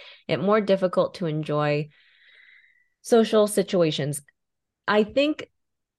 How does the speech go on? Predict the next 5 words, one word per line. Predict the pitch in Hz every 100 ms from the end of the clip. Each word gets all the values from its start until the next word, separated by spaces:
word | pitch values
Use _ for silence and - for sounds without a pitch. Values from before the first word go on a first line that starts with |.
| _ _ -
the | 208
nice | 226 233 294 -
thing | 277 269
about, | 214 202 190 190 - 196 - _ _ _ _ _ _ _ _
well, | 180 156 143